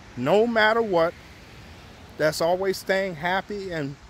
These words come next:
he loves a victorious person. He really does. 'Cause, uh, what you think is what you attract, as it is written. That's just yourself. This life is all what you make it.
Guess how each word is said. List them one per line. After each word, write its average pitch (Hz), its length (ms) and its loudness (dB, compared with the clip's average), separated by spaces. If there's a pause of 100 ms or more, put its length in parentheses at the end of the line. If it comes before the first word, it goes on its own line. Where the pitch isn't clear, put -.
(1300)
he 180 120 0
loves 180 360 2
a 175 40 0
victorious 196 680 -4
person. 202 500 -6 (1700)
He 170 100 -2
really 170 340 0
does. 160 560 -2 (100)
'Cause, 147 260 0
uh, 143 380 0 (1300)
what 151 260 -2
you 190 80 -6
think 208 300 -4
is 151 120 -4
what 165 240 -4
you 170 60 0
attract, 160 460 -4 (280)
as 143 220 0
it 151 140 -2
is 147 160 -4
written. 147 320 -2 (1300)
That's 156 200 -2
just 185 240 2
yourself. 180 460 -2 (180)
This 175 220 -6
life 180 280 0
is 139 120 -4
all 190 320 2
what 185 320 -4
you 214 80 -6
make 196 300 -4
it. - 100 -10